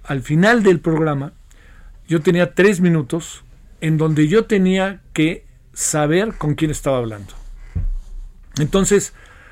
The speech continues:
bueno, bueno, entonces yo le tenía que hacer preguntas. Oye, ¿a qué te dedicas? ¿Qué haces? Etcétera. Bueno, no me decían a qué te dedicas porque luego lo sabría. Y entonces me pusieron a Miguel Bosé, al que conozco muy bien, supe faltando un minuto. Bueno, fue un segundo. Y eso porque dijo algo,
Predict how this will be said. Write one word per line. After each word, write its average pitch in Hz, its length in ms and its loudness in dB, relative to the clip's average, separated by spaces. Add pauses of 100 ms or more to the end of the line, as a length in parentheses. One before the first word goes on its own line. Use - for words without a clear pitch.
(120)
bueno, 214 260 4
bueno, 220 220 4
entonces 170 220 2
yo 175 40 6
le 165 80 4
tenía 165 140 2
que - 60 -6
hacer 175 160 0
preguntas. 180 560 -2
Oye, 196 240 4
¿a 180 80 2
qué 196 100 2
te 175 140 0
dedicas? 156 720 0 (100)
¿Qué 156 120 2
haces? 147 540 -2
Etcétera. 147 400 -6
Bueno, 170 200 2
no 147 80 -2
me 151 80 -2
decían 143 180 -4
a 135 60 -4
qué 131 100 -6
te 127 120 -4
dedicas 147 280 0
porque 123 200 -8
luego 120 160 -4
lo 123 100 -4
sabría. 143 320 -6 (680)
Y 147 100 -2
entonces 180 520 0
me 143 180 -8
pusieron 180 260 -6
a 156 60 -6
Miguel 131 240 -4
Bosé, 147 220 -4
al 151 60 -6
que 143 100 -8
conozco 127 380 -8
muy 151 280 -2
bien, 160 360 -2 (320)
supe 180 420 0
faltando 151 420 -4
un 160 140 0
minuto. 143 560 -6 (240)
Bueno, 185 180 2
fue 170 200 -2
un 185 180 0
segundo. 143 400 -4 (400)
Y 160 60 2
eso 165 140 2
porque 131 220 -4
dijo 131 220 -4
algo, 127 200 -6